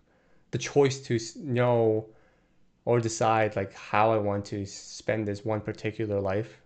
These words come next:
and I would like to live it in a exciting manner. Sure, I don't wanna, like, risk everything, but I,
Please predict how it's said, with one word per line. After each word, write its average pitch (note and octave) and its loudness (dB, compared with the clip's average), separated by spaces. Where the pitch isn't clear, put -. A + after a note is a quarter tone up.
and C3+ -6
I D#3+ -4
would E3 0
like D3 2
to C#3 -4
live A#2+ 0
it B2 2
in G#2+ -2
a G2+ -4
exciting B2+ 4
manner. G2 2
Sure, C3 2
I A2+ 4
don't G2+ 2
wanna, G2 -2
like, F#2 -4
risk G2+ -2
everything, G#2 -4
but C#3+ -4
I, C3 -4